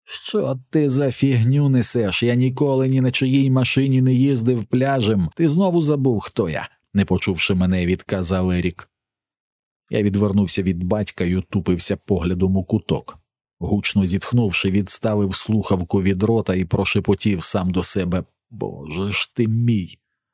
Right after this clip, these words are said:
«Так, Джеймі, саме так», безнадійно повів я далі. Наскільки я зрозумів, мій брат намагається дістатись сюди. Ми тут із татом, сподіваємось, що з ним усе гаразд.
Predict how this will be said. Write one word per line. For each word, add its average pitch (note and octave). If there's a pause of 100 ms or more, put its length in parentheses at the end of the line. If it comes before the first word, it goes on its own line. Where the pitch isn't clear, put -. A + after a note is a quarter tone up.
(880)
«Так, A#2+
Джеймі, G#2
саме A#2+
так», A#2+ (160)
безнадійно G2
повів F#2+
я F#2
далі. D#2+ (280)
Наскільки D3
я D3
зрозумів, C3+
мій C3
брат C3
намагається A#2+
дістатись G#2+
сюди. G2 (280)
Ми C3+
тут C3
із G#2
татом, B2
сподіваємось, A#2+
що -
з G#2
ним A#2+
усе A#2+
гаразд. A2+